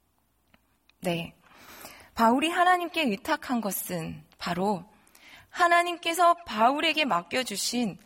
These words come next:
복음인 것입니다. 바울 스스로 죽음을 각오하고 비록 나는 죽을지라도 복음이 다른 이에게 전해져 주의 재림까지 계속하여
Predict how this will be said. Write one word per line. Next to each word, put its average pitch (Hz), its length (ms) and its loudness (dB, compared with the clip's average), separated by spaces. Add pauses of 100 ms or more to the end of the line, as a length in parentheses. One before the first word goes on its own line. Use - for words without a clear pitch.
(300)
복음인 233 760 -2 (120)
것입니다. - 680 -10 (1200)
바울 233 340 4
스스로 330 480 0
죽음을 294 580 -2
각오하고 202 840 0
비록 311 420 2
나는 262 380 2
죽을지라도 247 920 0 (240)
복음이 349 500 2
다른 311 340 2
이에게 302 280 0
전해져 233 560 0
주의 320 340 0
재림까지 311 680 0
계속하여 294 840 2